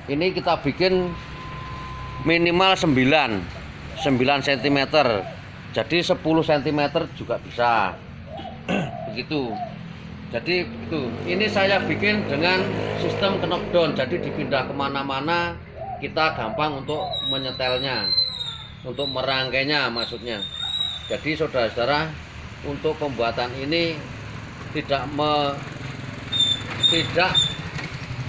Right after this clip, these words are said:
untuk kandang,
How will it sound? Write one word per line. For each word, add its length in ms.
untuk 340
kandang, 560